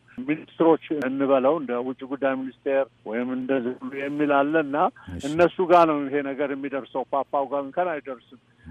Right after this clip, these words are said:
Speaker 1: እና እነዛ አጥንተው፣ እ፣ እንግዲህ የቫቲካን አምባሳደርም አሉ እዛ፣ እ፣ አዲስ አበባም እነሱም ጋር ከሌሎችም እንዲሁም ተወያይተው ከሌሎችም አገሮች ጋር ተመካክረው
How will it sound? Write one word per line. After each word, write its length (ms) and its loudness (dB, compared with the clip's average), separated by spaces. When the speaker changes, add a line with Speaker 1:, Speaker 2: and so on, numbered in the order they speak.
Speaker 1:
እና 300 -10
እነዛ 380 -2
አጥንተው፣ 600 -2
እ፣ 140 -6
እንግዲህ 420 -4
የቫቲካን 560 -6
አምባሳደርም 800 -4
አሉ 200 -2
እዛ፣ 200 -8
እ፣ 220 0
አዲስ 280 -4
አበባም 420 4
እነሱም 540 -6
ጋር 200 -2
ከሌሎችም 640 -2
እንዲሁም 380 0
ተወያይተው 580 6
ከሌሎችም 760 -2
አገሮች 480 0
ጋር 260 2
ተመካክረው 800 0